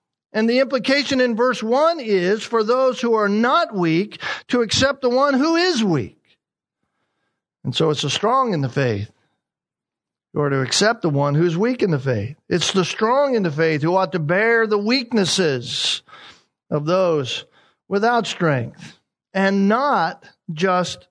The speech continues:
please ourselves. Now,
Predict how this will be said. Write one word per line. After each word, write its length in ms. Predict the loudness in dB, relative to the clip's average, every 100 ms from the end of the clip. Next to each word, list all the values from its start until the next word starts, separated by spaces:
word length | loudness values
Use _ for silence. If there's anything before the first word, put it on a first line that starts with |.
| _
please 380 | -2 0 2 2
ourselves. 720 | 2 0 0 0 0 -2 -10 -20 _ -20 -20 _ _ _ _ _ _ _ _ _ _ _ _ _
Now, 340 | 0 0 -4